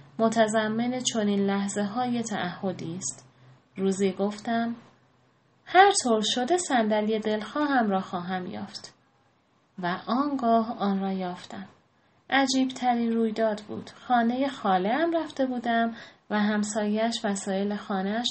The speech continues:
را به حراج گذاشته بود و این صندلی هم آنجا بود و همسرش آن را دوست نداشت. در زندگی‌های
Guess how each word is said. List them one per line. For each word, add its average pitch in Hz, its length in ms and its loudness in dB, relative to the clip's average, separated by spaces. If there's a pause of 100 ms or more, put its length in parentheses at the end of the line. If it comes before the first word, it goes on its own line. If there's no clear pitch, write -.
را 269 100 -2
به 226 120 -2
حراج 165 440 -4 (120)
گذاشته - 500 -8
بود - 240 -14 (540)
و - 40 -4
این 214 260 -2
صندلی 277 720 -4
هم 220 280 -6
آنجا 170 460 -8
بود 175 320 -16 (540)
و 190 80 -6
همسرش 214 640 -4 (120)
آن 220 140 -4
را 233 140 -2
دوست 208 520 -6
نداشت. - 800 -10 (3000)
در 277 180 6
زندگی‌های 277 880 4